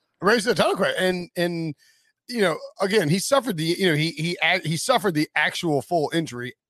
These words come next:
at Colts training camp. So it's, uh, but, you know, it's not like it, it happened and he just, they just missed the injury. But it, it seems like you're saying it was an injury that was sort of waiting to happen. And if it's, you know, if you're sitting out there, I don't know. That's just something that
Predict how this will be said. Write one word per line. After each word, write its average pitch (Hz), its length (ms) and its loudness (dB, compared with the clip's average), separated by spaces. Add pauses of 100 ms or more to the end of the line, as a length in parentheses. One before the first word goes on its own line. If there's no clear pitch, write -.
at 139 200 -2 (100)
Colts 123 280 -4
training 110 360 -6
camp. - 280 -18
So 135 220 0
it's, - 240 -4 (440)
uh, - 120 0 (140)
but, 175 240 4 (440)
you 165 100 2
know, 170 60 4
it's 160 180 -2
not 214 120 2
like 175 120 2
it, 165 120 0
it 143 180 0
happened 147 360 -2
and 131 120 -4
he 147 120 2
just, 135 300 -4
they 139 120 -2
just 123 220 -8
missed 143 280 -2
the 131 160 -2
injury. 110 320 -4 (100)
But 208 320 6 (920)
it, - 160 -20 (100)
it 196 220 -6
seems 226 260 -2
like 185 160 2
you're 175 100 0
saying 220 240 2
it 180 40 4
was 156 140 2
an 175 80 0
injury 185 260 2
that 165 60 0
was 147 120 -2
sort 202 140 0
of 139 100 0
waiting 180 400 -2
to 156 80 2
happen. 180 500 0 (580)
And 180 500 2
if 170 120 0
it's, - 260 0
you 208 60 2
know, 196 40 6
if 147 80 -2
you're 151 80 0
sitting 262 220 0
out 220 160 2
there, 175 180 2
I 156 160 4
don't 160 100 2
know. 139 120 0
That's 143 180 0
just 165 140 -6
something 143 260 -2
that 123 240 -2